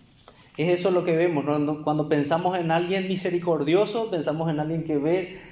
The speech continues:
la, la necesidad de otro y se compadece.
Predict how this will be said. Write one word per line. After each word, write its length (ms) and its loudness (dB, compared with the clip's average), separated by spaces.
la, 560 0
la 600 0
necesidad 720 0
de 120 4
otro 680 0
y 80 -6
se 160 -4
compadece. 760 0